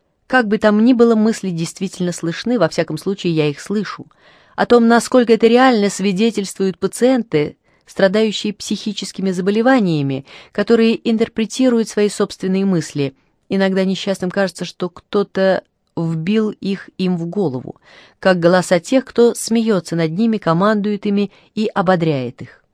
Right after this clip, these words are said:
Внятность мыслей – которые больше никто не может услышать, восхитительное затруднение для психологов и философов, тем более что у мысли нет других признаков,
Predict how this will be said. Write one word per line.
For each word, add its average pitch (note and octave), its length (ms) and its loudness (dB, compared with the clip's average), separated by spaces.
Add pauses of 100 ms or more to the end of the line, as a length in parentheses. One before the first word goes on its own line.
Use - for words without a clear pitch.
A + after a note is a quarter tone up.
(800)
Внятность F3+ 560 0
мыслей – F3+ 560 -2 (320)
которые G3+ 320 0
больше G3 300 -2
никто G3+ 240 -2
не E3+ 80 0
может E3+ 240 -4
услышать, B3+ 500 -4 (320)
восхитительное A#3+ 760 0
затруднение G3+ 920 0
для F#3 280 0
психологов G3 920 -6
и F3 60 -6
философов, F#3+ 720 -4 (280)
тем F3 160 -2
более F3+ 240 0
что F#3 200 -4
у - 20 -2
мысли G3+ 360 -2
нет G3+ 260 0
других E3+ 320 -4
признаков, A3 560 -4